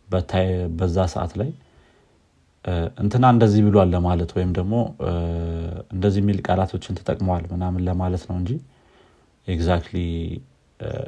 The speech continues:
ያንን ወርድ የሆነን ሰው ስፔሲፋይ አድርጌ ለመ-፣ እንትን ለማለት ምንድን ነው ለመጥራት አልተጠቀምኩበትም ነው ያለው።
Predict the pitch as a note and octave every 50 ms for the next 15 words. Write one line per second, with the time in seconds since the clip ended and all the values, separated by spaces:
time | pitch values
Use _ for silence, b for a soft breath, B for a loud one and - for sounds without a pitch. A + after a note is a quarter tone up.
0 | - - - F2 F2 F2+ F2 F2 F2+ F2 F2 E2+ F2+ G2 G#2+ G#2 - F2 F2 F2
1 | F#2 F2 F2+ F2 - - F2+ F2 E2 - - - - - G2+ E2+ - - - F2
2 | F2 E2+ D#2+ E2 F#2 F2+ F2 F2 E2+ E2 E2+ E2+ E2+ E2+ E2+ F2+ - - _ _
3 | - - - F2+ F2+ F2 E2+ E2+ F2 F2 E2+ - F2 E2 E2+ - G2+ F2+ F2 F2
4 | F2+ F#2 F2+ - - F#2 F2+ - - - _ B B B B B B B B B
5 | B B B B B - F2 D#2+ E2+ D#2+ F2 E2 - - F2 F2 E2 F2 E2+ E2
6 | F2 D#2+ - E2 E2 E2 E2 E2 G2 C#3